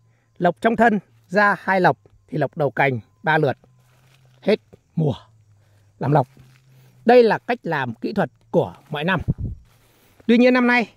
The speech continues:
mình đã không còn đầu tư nhiều, chỉ làm giữ vườn, giữ cây mà thôi, không bỏ hoang.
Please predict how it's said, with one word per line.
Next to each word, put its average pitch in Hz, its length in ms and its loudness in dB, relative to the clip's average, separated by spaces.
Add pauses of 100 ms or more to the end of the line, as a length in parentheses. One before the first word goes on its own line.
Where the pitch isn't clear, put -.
(920)
mình 175 220 4
đã 170 100 -2
không 220 240 -2
còn 151 240 -2
đầu 147 220 2 (140)
tư 247 180 4 (1080)
nhiều, 160 280 4 (840)
chỉ - 140 -6
làm 147 240 0
giữ 180 220 -2
vườn, 170 340 2
giữ 139 180 -10
cây 202 180 4
mà 139 120 0
thôi, 170 200 0 (840)
không 196 160 -2
bỏ 131 140 -2
hoang. 170 220 -4